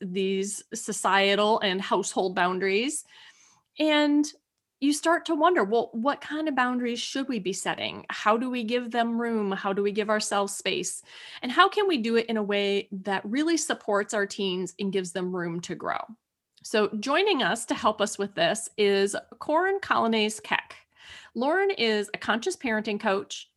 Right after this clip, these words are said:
a podcast host, and a former high school teacher who's gonna chat with us about drawing boundaries, handling our emotions, and more. Lauren, welcome to the podcast.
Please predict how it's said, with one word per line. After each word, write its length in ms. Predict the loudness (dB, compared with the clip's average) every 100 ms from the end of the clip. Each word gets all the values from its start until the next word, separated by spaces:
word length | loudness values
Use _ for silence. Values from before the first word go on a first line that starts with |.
| _
a 40 | -4
podcast 520 | 2 2 4 0 2
host, 360 | 2 2 0 0
and 80 | 2
a 40 |
former 360 | 2 2 2 4
high 160 | 4 0
school 260 | 0 -4
teacher 460 | -2 -6 -2 -2 -2 -2
who's 180 | -2
gonna 180 | 0 -2
chat 280 | -2 2 2
with 160 | 2 2
us 260 | 2 2 -2 -2
about 440 | 2 4 2 0
drawing 320 | 2 4 4 4
boundaries, 560 | 4 4 2 2 0 -6
handling 460 | -4 -2 0 2 4
our 160 | 4
emotions, 600 | 4 2 0 0 -2 -2 -4
and 180 | -4 -2
more. 380 | -4 -2 -4 -4 -14 -16 -10
Lauren, 480 | 0 6 8 8 6
welcome 340 | 4 4 4 2
to 140 | 2
the 80 | 2
podcast. 840 | 2 2 4 4 4 0 -12 -18